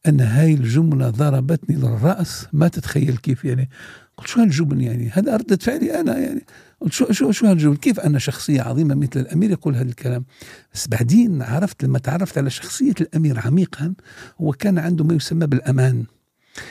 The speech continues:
يعني أنا لما، لما أأمنك وأعطيك كلمة، فصير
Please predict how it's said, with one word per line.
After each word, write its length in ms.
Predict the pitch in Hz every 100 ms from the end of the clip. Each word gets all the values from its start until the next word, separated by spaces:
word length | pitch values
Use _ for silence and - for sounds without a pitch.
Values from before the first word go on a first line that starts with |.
| -
يعني 520 | 151 147 143 131 -
أنا 220 | 131 127 127
لما، 380 | 123 127 123
لما 600 | 123 123 120 120 113 -
أأمنك 640 | 135 196 196 160 135 131 127
وأعطيك 520 | 117 123 - 208 - -
كلمة، 460 | 160 143 151 175 - _ _ _ _
فصير 520 | - 123 - 226 240